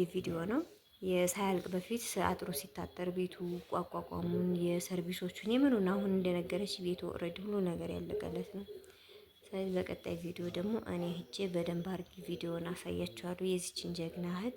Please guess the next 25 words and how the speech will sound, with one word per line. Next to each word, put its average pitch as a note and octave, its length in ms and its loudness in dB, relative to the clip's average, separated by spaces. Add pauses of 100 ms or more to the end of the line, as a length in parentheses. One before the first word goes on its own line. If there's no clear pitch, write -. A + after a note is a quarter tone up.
የዛን F3 440 -2
ጀግና E3+ 320 0
ወንድማችንን E3 880 -4 (540)
እንደዛ F3+ 320 2
አይነት F3 280 0
ወንድም E3+ 300 -2
ያብዛልን E3+ 560 -4
ሁላችንም። F3 600 -8 (1080)
እና G#3+ 240 2
ሴቶችዬ G#3 600 -2 (640)
ህይወት G3+ 320 0
ይቀጥላል። F#3 600 -2 (260)
አንዱ G3 220 2 (280)
የታባሽ G#3 480 0
ሲላችሁ A#3 420 -2
አንዱ G3+ 260 2
ምን F#3 180 2
ላርግልሽ F3+ 480 -2
የሚል F3+ 340 0
አለና F3+ 380 0 (680)
በአንድ F#3 400 2
ሰው F3+ 220 0 (260)
ተስፋ F#3+ 360 -6
አትቁረጡ። - 580 -4 (800)
አይዟችሁ፣ F3+ 760 0